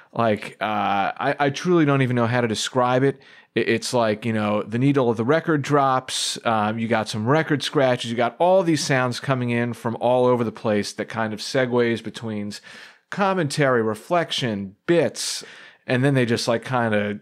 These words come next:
stumble into this vortex of getting, like, really deep and heavy with some subject matter.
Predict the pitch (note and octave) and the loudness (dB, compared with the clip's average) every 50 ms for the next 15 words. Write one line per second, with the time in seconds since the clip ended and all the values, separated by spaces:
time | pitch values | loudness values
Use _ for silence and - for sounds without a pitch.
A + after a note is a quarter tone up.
0 | _ _ - - - - F3+ D#3+ D#3 D3 C#3+ C3 B2+ A#2+ G#2+ - B2 B2 C3+ C#3 | _ _ -12 -12 -4 0 0 0 2 2 2 2 2 0 0 0 0 2 2 2
1 | C3+ - - B2+ A#2+ A#2 - - A2 F#2+ A2+ B2 A#2 A2+ A2 A2 A2 G#2+ G#2 - | 2 2 0 0 0 0 -2 -8 -6 -2 0 0 0 0 -2 -4 -4 -4 -6 -4
2 | B2+ D3+ D#3+ D#3 C#3+ C3+ A#2+ G#2+ C#3+ D3 C#3 C#3 A#2 G#2+ B2+ D3+ D3+ C#3 C#3+ C#3 | -2 0 2 4 2 2 2 2 2 2 2 0 -4 -2 0 0 2 4 4 2
3 | C3 C3 - C3 A#2+ - - B2+ A#2 - B2+ A#2 G#2+ - B2+ A2+ A2 G#2+ G#2 G#2+ | 2 0 -4 -8 -6 -2 -2 -2 0 2 0 -2 -2 -2 -2 -2 0 2 0 0
4 | G#2+ | -2